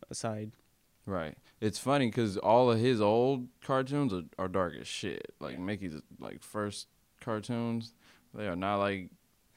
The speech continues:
Speaker 2: child friendly,
Speaker 1: No.
Speaker 2: you know? So I could see where he was like, "We gotta pull back, y'all, all right?
Speaker 1: Yeah.
Speaker 2: We,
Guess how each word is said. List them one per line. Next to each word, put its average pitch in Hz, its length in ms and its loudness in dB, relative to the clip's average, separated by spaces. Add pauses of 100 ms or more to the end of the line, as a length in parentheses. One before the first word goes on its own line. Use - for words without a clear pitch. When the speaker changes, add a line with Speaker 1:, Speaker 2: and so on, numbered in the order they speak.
Speaker 2:
child 110 440 6
friendly, 104 520 4
Speaker 1:
No. 87 60 -4
Speaker 2:
you 107 140 2
know? 104 280 4
So - 160 0
I 113 80 8
could 117 160 2
see 135 220 2
where 107 160 6
he 117 100 6
was 107 220 4
like, 101 260 6
"We 120 220 2
gotta 123 220 8
pull 117 280 4
back, 110 400 6
y'all, 95 460 4
all 101 80 0
right? 110 220 6
Speaker 1:
Yeah. 117 80 4
Speaker 2:
We, 117 340 0